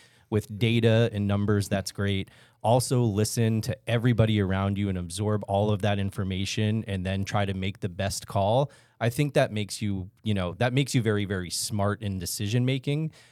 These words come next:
The wise piece too for me is then having the self-awareness to go back and say, "Did I win or lose?"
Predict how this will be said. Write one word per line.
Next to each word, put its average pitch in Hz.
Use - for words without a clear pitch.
The 120
wise 120
piece -
too 147
for 113
me 92
is 95
then 127
having 123
the 101
self-awareness 101
to 107
go 95
back 90
and 87
say, 95
"Did 87
I 85
win 85
or 80
lose?" -